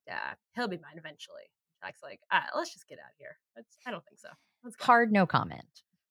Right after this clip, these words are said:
Speaker 1: Yeah. <laughs> Uh, back at Hell's Kitchen, Hetson is there to pick up Harley. And then, see, here's where I was like, maybe he's gonna, um, confide in Joey where he really was.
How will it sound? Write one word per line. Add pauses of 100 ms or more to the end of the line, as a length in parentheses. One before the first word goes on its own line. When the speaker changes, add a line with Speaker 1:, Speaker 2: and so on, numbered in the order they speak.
(160)
Speaker 1:
Yeah. (320)
<laughs> (960)
Uh,
back
at
Hell's
Kitchen, (100)
Hetson
is
there
to
pick
up
Harley. (540)
And
then,
see,
here's
where
I
was
like, (220)
maybe
he's
gonna, (460)
um, (140)
confide
in
Joey
where
he
really
was.